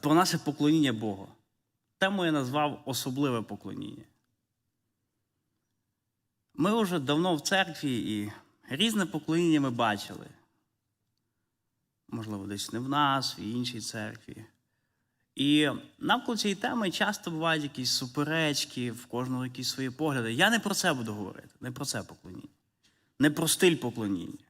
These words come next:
Текст, який би хотів запропонувати, дуже відомий нам, Євангеліє від Івана, четвертий розділ,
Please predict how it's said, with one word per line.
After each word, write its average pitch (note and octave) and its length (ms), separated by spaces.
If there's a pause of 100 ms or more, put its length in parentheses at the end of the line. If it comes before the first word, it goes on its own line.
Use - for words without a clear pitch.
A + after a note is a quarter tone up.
(1040)
Текст, A3 280
який F3 200
би E3+ 120
хотів E3 300
запропонувати, D3 1500 (2500)
дуже D3+ 240
відомий C3+ 380
нам, B2 400 (2250)
Євангеліє B2+ 380
від B2 60
Івана, C3 540 (2000)
четвертий B2+ 520
розділ, C3+ 540